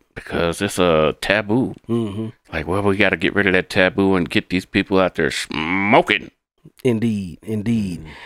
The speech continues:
Speaker 2: And another thing my man did, since we, since we going, we already down the prairie dog hole. See, y'all getting paid content for free.
Speaker 1: <laughs>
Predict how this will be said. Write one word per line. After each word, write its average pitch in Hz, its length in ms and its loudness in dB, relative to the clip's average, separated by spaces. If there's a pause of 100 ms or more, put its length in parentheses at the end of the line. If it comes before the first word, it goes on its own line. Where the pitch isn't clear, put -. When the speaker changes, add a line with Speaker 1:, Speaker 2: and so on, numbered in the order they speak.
(120)
Speaker 2:
And 107 140 -2 (120)
another 143 200 4
thing 135 500 2 (240)
my 113 140 -2
man 123 320 2
did, 131 280 -2
since 110 220 -4
we, 120 280 -2
since - 260 -4
we 120 120 0
going, 117 300 0
we 127 140 0
already 113 200 0
down 123 260 0
the 101 40 -4
prairie 98 240 -4
dog 92 240 -8
hole. 95 300 -10 (520)
See, - 180 0
y'all 117 240 2
getting 101 360 -2 (320)
paid 117 300 -2
content 117 500 -4
for 78 160 -16
free. 120 320 -6
Speaker 1:
<laughs> - 60 -20